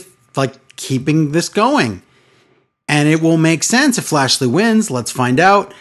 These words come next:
It's a short match, one chair, and a full Nelson, and Lashley wins with a new finisher.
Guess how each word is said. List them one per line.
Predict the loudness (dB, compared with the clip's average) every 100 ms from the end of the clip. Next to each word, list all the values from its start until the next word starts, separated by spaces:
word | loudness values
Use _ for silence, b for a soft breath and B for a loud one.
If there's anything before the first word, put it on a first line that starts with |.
| b b b
It's | -6 -4
a | -2
short | 2 2 2
match, | 2 2 0 -4
one | -2 0 2 0
chair, | 0 0 2 2 0
and | 0 -4
a |
full | -4 -2 -2
Nelson, | 0 -2 -2 -2
and | 0
Lashley | -2 -2 -2
wins | -2 0
with | 0 0
a | 0
new | -2
finisher. | -2 -2 -2 -4 -8